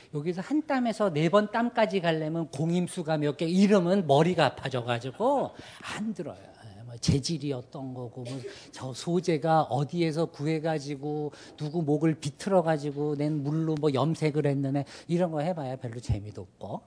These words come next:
그래가지고 오늘 이제 그거 하기 전에 르네상스 시대 저 이제 그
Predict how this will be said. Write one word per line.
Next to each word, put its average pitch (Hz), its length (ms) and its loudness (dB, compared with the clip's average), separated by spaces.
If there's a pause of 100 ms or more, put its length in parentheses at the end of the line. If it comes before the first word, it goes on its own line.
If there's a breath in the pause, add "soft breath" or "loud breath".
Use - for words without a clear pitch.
그래가지고 117 600 -6 (520 loud breath)
오늘 185 220 2
이제 180 140 2
그거 143 300 0
하기 139 180 -2
전에 113 520 -8
르네상스 151 600 0
시대 143 600 -4
저 127 260 -8
이제 135 240 -10
그 131 160 -10